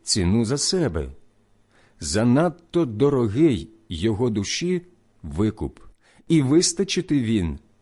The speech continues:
ніколи не може. Так, щоб він жив повіки і не бачив могили ніколи. Бо ж бачить він,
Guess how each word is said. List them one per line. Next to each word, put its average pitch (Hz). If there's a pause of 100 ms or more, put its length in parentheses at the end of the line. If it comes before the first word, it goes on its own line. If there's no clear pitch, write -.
ніколи 104 (120)
не 101
може. 87 (1300)
Так, 190 (100)
щоб 151
він 147
жив 117
повіки 123 (340)
і 147
не 135
бачив 110
могили 127 (160)
ніколи. 98 (960)
Бо 123
ж 95
бачить 190
він, 117